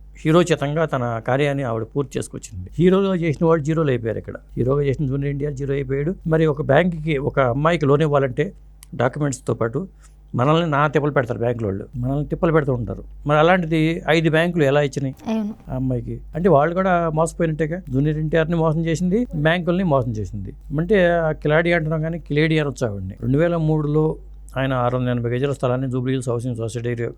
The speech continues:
Speaker 1: ఆ, దానికి సంబంధించి కొన్నారంటే అప్పుడు ఆయన హీరోగా ఎదుగుతున్న టైం అది.
Speaker 2: అవును.
Speaker 1: అప్పుడే వచ్చిన రెండు, వన్ ఇయర్, రెండు, టూ ఇయర్స్ అవుతుంది ఆ సినిమా ఇండస్ట్రీకి వచ్చి. ఆ టైంలో కొన్నాడు ఆయన.
Speaker 2: ఈవిడ అన్-, రెండు వేల మూడు కన్నా పంతొమ్మిది వందల తొంభై ఆరు నుంచే లోన్లు పెట్టిందంట.
Speaker 1: ఉమ్,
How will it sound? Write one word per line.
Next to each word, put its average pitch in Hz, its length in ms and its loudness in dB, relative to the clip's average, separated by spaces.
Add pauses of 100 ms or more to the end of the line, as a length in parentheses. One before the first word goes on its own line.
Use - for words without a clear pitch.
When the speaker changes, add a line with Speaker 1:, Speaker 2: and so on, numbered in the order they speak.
(380)
Speaker 1:
ఆ, 113 280 -10 (220)
దానికి 117 280 -12
సంబంధించి 123 300 -8
కొన్నారంటే 120 600 -6 (100)
అప్పుడు 165 240 0
ఆయన 131 400 -2 (160)
హీరోగా 139 460 0
ఎదుగుతున్న 131 460 -4
టైం 120 280 -4
అది. 98 200 -10 (160)
Speaker 2:
అవును. 233 220 -4 (340)
Speaker 1:
అప్పుడే 151 260 0
వచ్చిన 131 440 0
రెండు, 117 200 -4 (460)
వన్ 117 120 -6
ఇయర్, 120 120 -6
రెండు, 135 280 -6
టూ 127 60 -4
ఇయర్స్ 127 220 -2
అవుతుంది 113 240 -6
ఆ 101 40 -10
సినిమా 117 260 -10
ఇండస్ట్రీకి 113 340 -10
వచ్చి. - 260 -12 (240)
ఆ 131 100 -4
టైంలో 147 360 -2
కొన్నాడు 143 280 -6
ఆయన. 101 260 -4
Speaker 2:
ఈవిడ 294 260 4
అన్-, 254 420 -2
రెండు 254 180 2
వేల 311 140 2
మూడు 294 300 4
కన్నా 302 280 0
పంతొమ్మిది 269 440 -2
వందల 285 100 -2
తొంభై 254 420 2
ఆరు 262 240 4
నుంచే 269 500 0
లోన్లు 302 300 4
పెట్టిందంట. 202 520 0
Speaker 1:
ఉమ్, 180 420 2